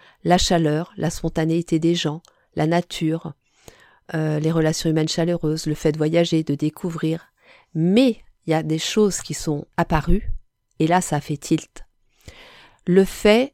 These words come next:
de vivre à mon propre rythme, à un rythme lent. C'est vrai que les Tunisiens ne vivent pas au même rythme que les Européens ou les Français. Le rythme de vie français n'est pas du tout adapté à ma personnalité, n'est pas du tout adapté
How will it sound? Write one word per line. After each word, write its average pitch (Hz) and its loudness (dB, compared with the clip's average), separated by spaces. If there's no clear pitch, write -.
de 165 0
vivre 185 -4
à 156 2
mon 160 -2
propre - 4
rythme, 160 -6
à 180 6
un 180 4
rythme 180 2
lent. 160 2
C'est - -8
vrai 170 0
que - -10
les 151 -2
Tunisiens 160 -2
ne 180 2
vivent 147 -6
pas 202 0
au 170 -2
même 156 -2
rythme 170 -2
que - -6
les 156 -2
Européens 185 0
ou 151 -2
les 147 -2
Français. - -6
Le 160 2
rythme 220 2
de 175 2
vie 170 0
français 196 -2
n'est 156 -2
pas 233 2
du 202 -4
tout - -10
adapté 175 0
à 170 -4
ma 156 -4
personnalité, 214 -2
n'est 151 -4
pas 185 -2
du 170 -6
tout - -14
adapté 170 -2